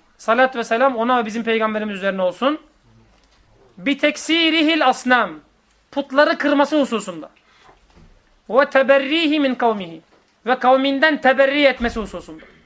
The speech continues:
Yani bu da, bunları gerçekleştiren, bunları bilen kimse Allah, Allah'tan başka herkesle alakasını ne yapmış olur? Kesmiş olur. Kimse umurunda değil.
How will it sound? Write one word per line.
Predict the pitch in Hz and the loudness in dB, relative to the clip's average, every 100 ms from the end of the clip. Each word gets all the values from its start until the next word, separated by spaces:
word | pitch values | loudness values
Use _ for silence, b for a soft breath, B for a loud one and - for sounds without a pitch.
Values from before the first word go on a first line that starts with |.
| _ _ _ _ _ _ _ _ _ _ _ 185 | _ _ _ _ _ _ _ _ _ _ _ -4
Yani | 214 233 | -2 -2
bu | 226 | 0
da, | 262 285 208 185 | 2 2 0 -4
bunları | 240 262 | 0 2
gerçekleştiren, | 277 277 277 269 269 - 269 247 | 4 2 2 -2 -2 0 0 0
bunları | 262 269 277 | 0 0 0
bilen | 269 285 | 0 0
kimse | 277 254 320 370 - _ _ _ _ | 0 0 0 0 -10 _ _ _ _
Allah, | 220 247 277 262 | -4 0 2 2
Allah'tan | 240 277 277 - 302 | 0 2 2 2 2
başka | 285 277 294 | 0 2 2
herkesle | 359 311 285 | 4 2 2
alakasını | 294 285 277 294 302 | 2 2 -2 0 2
ne | |
yapmış | 311 262 269 | 2 2 0
olur? | 330 359 _ _ _ _ _ _ | -2 -6 _ _ _ _ _ _
Kesmiş | - 202 185 | -8 -8 -10
olur. | 156 _ _ _ _ _ | -18 _ _ _ _ _
Kimse | - 349 311 | -4 -2 0
umurunda | 294 277 254 240 | 2 0 0 -4
değil. | 190 | -6